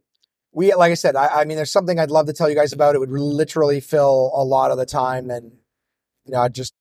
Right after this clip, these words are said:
ramble on about how stupid and unprepared for life I am, but, um, it's just not my thing to talk about just yet.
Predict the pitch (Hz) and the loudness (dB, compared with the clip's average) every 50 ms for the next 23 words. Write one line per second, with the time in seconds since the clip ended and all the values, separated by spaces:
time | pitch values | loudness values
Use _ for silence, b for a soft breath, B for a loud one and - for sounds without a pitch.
0 | _ _ - 131 143 143 - 139 139 135 131 131 135 131 127 127 127 123 - - | _ _ -2 2 2 2 2 2 2 2 2 2 2 2 2 2 0 0 -2 -4
1 | - 151 147 - 147 139 131 131 135 135 135 127 135 131 143 135 131 131 - 131 | -4 -6 -4 -2 -2 -2 -2 -2 -4 -4 -4 -6 -4 -2 -2 -2 -2 -2 -2 -2
2 | 127 131 135 127 - 139 131 131 127 127 127 131 131 139 131 127 - _ _ _ | 0 0 -2 -2 -2 -2 -4 -4 -4 -6 -6 -4 -2 -2 0 -2 -2 _ _ _
3 | _ _ _ _ _ _ _ _ _ _ _ _ _ - - 131 131 131 131 131 | _ _ _ _ _ _ _ _ _ _ _ _ _ -6 -2 0 2 2 0 0
4 | 127 135 139 - - 151 139 - 147 147 147 147 135 - - 151 139 139 139 135 | -2 -6 -8 -6 -6 -8 -6 -2 0 2 2 2 2 -2 -2 -2 0 0 0 -2
5 | - - 156 143 139 139 135 - 156 139 139 135 - 156 147 151 151 156 156 - | -4 -6 -6 -6 -6 -8 -6 -2 -2 -2 0 0 -2 0 2 4 2 2 0 -2
6 | - 160 139 - - 165 160 160 175 170 | -6 -8 -8 -6 -2 2 2 2 2 0